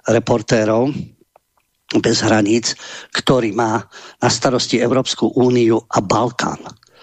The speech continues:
Tak teraz v týchto podmienkach a pri tomto rebríčku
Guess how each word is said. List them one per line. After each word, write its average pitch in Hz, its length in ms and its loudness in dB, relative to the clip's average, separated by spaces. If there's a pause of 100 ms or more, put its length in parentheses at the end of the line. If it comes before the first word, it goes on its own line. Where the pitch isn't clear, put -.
(560)
Tak - 320 -2 (560)
teraz - 640 -2 (400)
v - 160 -20
týchto - 320 2
podmienkach 120 640 0
a 87 80 -4 (400)
pri 110 160 0
tomto 113 320 2
rebríčku 110 640 0